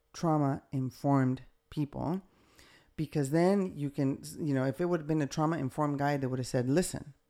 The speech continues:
if you haven't felt in a long, long time, these meditations, or if you come to a ceremony or you do a journey with psychedelics, you might,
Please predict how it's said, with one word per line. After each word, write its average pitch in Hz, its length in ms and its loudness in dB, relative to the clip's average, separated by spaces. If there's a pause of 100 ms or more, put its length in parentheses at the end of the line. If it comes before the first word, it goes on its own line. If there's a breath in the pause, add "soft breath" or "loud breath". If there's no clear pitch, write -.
(880 soft breath)
if 151 180 -6
you 226 160 4
haven't 208 300 4
felt 190 320 4
in 151 100 2
a 139 60 4
long, 160 260 6
long 156 200 2
time, 143 480 -2 (600)
these 180 300 -2
meditations, 156 680 -2
or 127 340 0
if 135 120 -8
you 135 80 -6
come 175 240 0
to 165 120 2
a 151 80 2
ceremony 143 500 0
or 123 80 -2
you 117 100 -4
do 151 220 0
a 143 80 2
journey 139 380 2
with 127 200 -6 (460)
psychedelics, 139 640 0
you 175 320 -2
might, 214 560 0